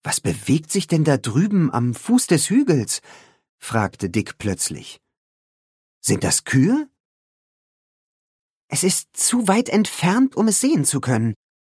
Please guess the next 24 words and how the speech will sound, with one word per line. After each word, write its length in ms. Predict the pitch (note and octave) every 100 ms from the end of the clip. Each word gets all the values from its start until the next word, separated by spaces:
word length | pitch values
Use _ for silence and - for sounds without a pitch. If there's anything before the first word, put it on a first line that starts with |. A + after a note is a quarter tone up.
| _ _
meinte 320 | G#2+ F2+ D#2
George. 480 | D#2 - C2 - - - _ _ _ _ _ _ -
„Es 240 | - -
können 280 | - D4+ G3+
aber 260 | - B2+ A#2
keine 260 | B2+ A#2+
Kühe 280 | - D#3 D3
sein, 300 | C3 C3 C3+ - - -
die 100 | D#3
bewegen 380 | E3 G3 C4+ A3
sich 200 | C#3 B2
nicht 220 | C3 -
so. 240 | C3+ A2+ A2+ - - - _ _
Kühe 380 | - F#3 B3 B3+
gehen 300 | F#3+ G#3+ G#3+
langsam.“ 800 | F#3+ C#4 D#4+ C3+ G#2+ D#2+ - - _ _ _ _ _ _ _ _ _ _ _ _ _ _ _ _ _ _ _ _ -
„Nun, 340 | D#3 C3 B2+
dann 160 | B2+ A#2+
müssen 240 | C3 B2
es 100 | A2+
Pferde 360 | - C#4+ C4 A#2+
sein“, 360 | G#2+ G#2 F#2+ - - _ _ _
vermutete 540 | - C3 A2 G2+ F2 F2+
Julian. 600 | D#2+ A#2+ F#2 F2 -